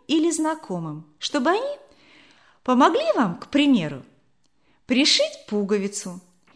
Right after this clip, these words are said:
или решить задачку по математике или какую-то сделать поделку? Вам нравится, ребята,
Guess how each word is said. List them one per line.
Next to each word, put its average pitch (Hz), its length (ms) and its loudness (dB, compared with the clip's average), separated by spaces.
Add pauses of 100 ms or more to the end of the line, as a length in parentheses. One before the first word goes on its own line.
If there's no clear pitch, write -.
(120)
или 294 500 2 (220)
решить 320 600 0 (400)
задачку 269 680 2
по 254 140 -2
математике 208 920 -2 (840)
или 247 200 4
какую-то 349 520 2
сделать 320 460 -2
поделку? 285 720 0 (1200)
Вам 190 520 4
нравится, 262 540 2
ребята, 170 520 -4